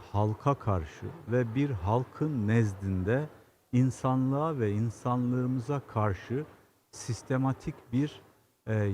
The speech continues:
yok etme süreci yaşıyoruz. İnsanlığın vicdanı yok ediliyor, insanlığın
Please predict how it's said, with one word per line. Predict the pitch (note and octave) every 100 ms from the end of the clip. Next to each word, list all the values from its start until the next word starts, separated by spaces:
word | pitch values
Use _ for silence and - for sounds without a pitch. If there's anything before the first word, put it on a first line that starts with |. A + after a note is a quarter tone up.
| F#2+
yok | C#3+ -
etme | A#2+ - - G2+ F2 - - _ _ _
süreci | - - A2+ G#2+ F#2+ F#2 G2 E2 -
yaşıyoruz. | G2+ F#2+ - F#2 F2 E2+ - _ _ _ _
İnsanlığın | B2 C#3 - D3 D3+ D3 D3 C3+
vicdanı | G#2+ A2+ G2+ G#2 G#2 G#2+
yok | A#2+ B2
ediliyor, | B2+ A#2 A#2+ A#2+ B2 - - _ _ _ _
insanlığın | - C3+ C3 C#3 C3 C3 C3 C3+ C#3